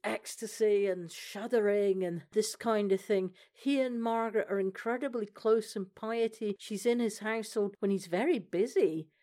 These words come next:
Instead of going to church, you'll get Margaret to come and give her inspired prayers, her inspired speeches to him, and he'll consider that as good as going to a sermon. Now we're in really dodgy territory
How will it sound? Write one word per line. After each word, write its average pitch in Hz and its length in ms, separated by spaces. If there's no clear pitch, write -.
Instead 196 400
of - 160
going 214 220
to 190 120
church, - 540
you'll 202 120
get 190 220
Margaret 233 680
to - 60
come 226 420
and 185 280
give 214 300
her 208 180
inspired 202 1040
prayers, 226 460
her 190 120
inspired 202 800
speeches - 640
to 220 200
him, 190 100
and 190 120
he'll 214 100
consider 226 520
that 208 280
as 196 140
good 220 260
as 214 160
going 214 320
to 196 180
a 185 60
sermon. 247 480
Now 262 240
we're 233 180
in 220 220
really 262 360
dodgy 190 500
territory 190 800